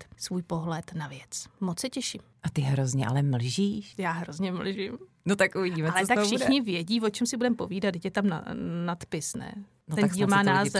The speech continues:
Speaker 2: přečetli.
Speaker 1: ne? <laughs> Tak, Verunko, já jsem z-, dneska chtěla probrat téma, který je tobě úplně nejbližší, protože to děláš už roky, a to je recruiting.
Speaker 2: Je to tak.
Speaker 1: Co je recruiting, asi všichni víme,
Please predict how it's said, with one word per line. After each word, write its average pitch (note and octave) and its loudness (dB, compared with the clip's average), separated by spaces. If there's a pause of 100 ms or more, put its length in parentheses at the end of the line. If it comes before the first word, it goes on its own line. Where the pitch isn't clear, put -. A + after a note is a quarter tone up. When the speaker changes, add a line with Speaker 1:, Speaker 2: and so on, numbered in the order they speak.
Speaker 2:
přečetli. E3 -6
Speaker 1:
ne? C3+ -6
<laughs> - 2
Tak, F#3+ 4
Verunko, C#4 2 (280)
já F#3 0
jsem F4 -2
z-, F#4 -4
dneska C#4 2
chtěla D4+ 0
probrat C#4 0 (140)
téma, F3 -4 (220)
který B3+ 0
je C4 0
tobě C4 0
úplně C4 0
nejbližší, A3 0
protože G3 -4
to G#3+ -4
děláš G#3 -2
už - -8
roky, F3+ -4
a F#3 -6
to - -6
je F#3+ 0
recruiting. F#3+ -6 (180)
Speaker 2:
Je D3+ 2
to G3+ 2
tak. F3 0 (240)
Speaker 1:
Co - 2
je D#4 8
recruiting, A#3 0
asi G#3 -2
všichni B3 -6
víme, G3+ -2